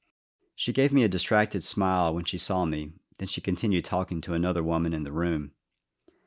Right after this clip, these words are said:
For the next hour, she kept talking nonstop as I tried to figure out what was going on. Mom said that she was excited about the social hour and she was excited about her new apartment, and she laughed when she told the director I was dead to her.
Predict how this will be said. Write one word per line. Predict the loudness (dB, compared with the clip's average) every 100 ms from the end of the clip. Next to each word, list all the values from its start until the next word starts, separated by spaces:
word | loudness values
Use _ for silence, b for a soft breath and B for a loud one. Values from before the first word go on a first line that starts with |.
| b b b
For | _ 0
the | 4
next | 4 2
hour, | 4 6 4
she | 2 -2
kept | -2 -2
talking | 0 0 0 -2
nonstop | -2 -2 -4 -2 -2 -2 -4
as | -8
I |
tried | -6 -6
to | -8
figure | -6 -6 -2 0
out | 0 0
what | -2 -4
was | -6
going | -4 -2 0
on. | 0 -2 -6 -12 _ _ _ b b b b -2
Mom | 2 4
said | 4 2 2
that |
she | 2 2
was | 2
excited | 2 2 2 2
about | 2 0
the | 0
social | 0 0 0 0
hour | 2 0 -2
and | -2 -4
she | -4
was | -4
excited | -4 0 2 4
about | 2 2 2
her | 4
new | 4
apartment, | 2 4 2 2 -2 -4
and | -4 -4
she | -4 -2
laughed | 0 0 0 -4
when | -8
she | -6 -6
told | 0 2
the | 2
director | 2 2 0 0 2
I | 2
was | 2 2
dead | 2 2
to | 0
her. | 0 0 0